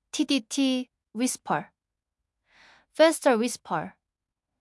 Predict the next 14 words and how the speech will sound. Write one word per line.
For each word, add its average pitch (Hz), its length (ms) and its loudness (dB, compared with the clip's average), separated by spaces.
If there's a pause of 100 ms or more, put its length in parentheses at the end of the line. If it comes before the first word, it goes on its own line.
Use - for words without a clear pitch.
(480)
페라포머 285 800 2 (120)
엘엘엠, 233 680 2 (240)
오픈 311 400 2
에이아이 247 400 0
호환, 214 640 -2 (180)
에이피아이 247 580 0
트랜스포머스, 185 1000 -8 (680)
엠에일릭 240 600 0 (160)
엘에, 202 420 -2 (440)
엘, 226 380 2 (1000)
엠에일리, 277 960 0 (260)
세포라키 269 800 2
티티에스, 220 920 -4 (600)
퀸 285 500 0